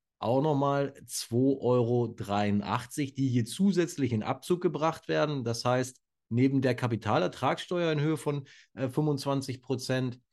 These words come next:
zahlen wir hier nochmal in exakt gleicher Höhe eine Quellensteuer an den Staat Norwegen, also eben auch in Höhe von zwei Euro dreiundachtzig.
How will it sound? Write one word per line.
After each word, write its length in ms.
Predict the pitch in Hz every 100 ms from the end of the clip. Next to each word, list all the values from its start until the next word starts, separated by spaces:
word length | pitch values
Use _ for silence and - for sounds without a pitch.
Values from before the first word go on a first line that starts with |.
| _ _
zahlen 320 | - 117 120
wir 80 | 120
hier 240 | 113 120 117
nochmal 560 | 117 107 110 113 110 - _ _ _
in 460 | 120 117 - 107 - _
exakt 400 | 117 110 151 156
gleicher 400 | 123 123 131 123
Höhe 240 | 104 123 147
eine 120 | 120
Quellensteuer 1040 | 117 104 120 143 - 131 127 127 127 120 _ _
an 160 | - 113
den 100 | 120
Staat 380 | 117 120 104 101
Norwegen, 880 | 101 107 139 135 135 131 131 123 _ _ _ _ _ _
also 240 | 101 101 110
eben 240 | 107 110
auch 320 | - 101 117
in 240 | - 117 104
Höhe 260 | 113 120
von 420 | 117 107 107 107 - _
zwei 420 | - 101 110 117
Euro 520 | 110 113 107 107 104 _ _
dreiundachtzig. 1040 | 95 98 104 85 110 120 - 135 135 -